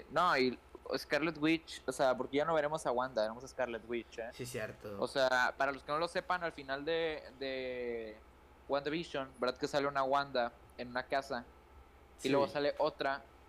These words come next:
Speaker 1: en ot-, en un cuarto más, o sea, un poco más adentro en la casa,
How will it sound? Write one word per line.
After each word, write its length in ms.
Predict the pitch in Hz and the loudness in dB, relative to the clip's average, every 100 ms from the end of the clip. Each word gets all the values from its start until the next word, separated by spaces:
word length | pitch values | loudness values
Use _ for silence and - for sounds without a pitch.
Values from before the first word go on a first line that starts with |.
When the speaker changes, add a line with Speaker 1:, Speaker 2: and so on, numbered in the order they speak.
| - - - | -20 -20 -6
Speaker 1:
en 140 | 131 139 | -4 -2
ot-, 180 | 143 139 | -2 -2
en 100 | 143 | -2
un 120 | 147 | -4
cuarto 420 | - 160 151 147 | 2 2 2 0
más, 160 | 139 - | 0 -2
o 40 | |
sea, 100 | - | -4
un 160 | 120 127 | -6 -8
poco 220 | - 139 | -10 -4
más 220 | 143 135 | -2 0
adentro 480 | 139 131 131 123 120 - - - - - - - | 0 -2 -4 0 -2 -4 -20 -20 -20 -20 -16 -6
en 100 | 123 | 0
la 120 | 117 | 0
casa, 420 | - 131 135 123 | 2 0 2 -2